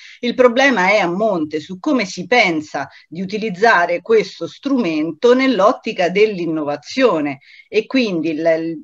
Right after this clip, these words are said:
il problema è che proprio da un punto di vista politico, non deve essere assolutamente cavalcato, a mio avviso, come uno strumento di conciliazione,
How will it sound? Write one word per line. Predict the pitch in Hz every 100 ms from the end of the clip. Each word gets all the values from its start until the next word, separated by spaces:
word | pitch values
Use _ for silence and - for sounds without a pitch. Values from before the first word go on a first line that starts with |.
| -
il | 180
problema | - 196 190 202 165 160 165
è | -
che | 175 156 147 _ _ -
proprio | 190 185
da | 170
un |
punto | 151 220 160
di |
vista | 170 170 190
politico, | 151 175 156 147 165
non | 175
deve | 190 220
essere | 208 - 156
assolutamente | - 156 165 170 170
cavalcato, | 165 143 139 - 180 160
a | 147
mio | 170
avviso, | 180 339 311
come | - 165
uno | 170
strumento | - 170 180 175
di | 156
conciliazione, | 151 147 139 143 143 135 - 131 117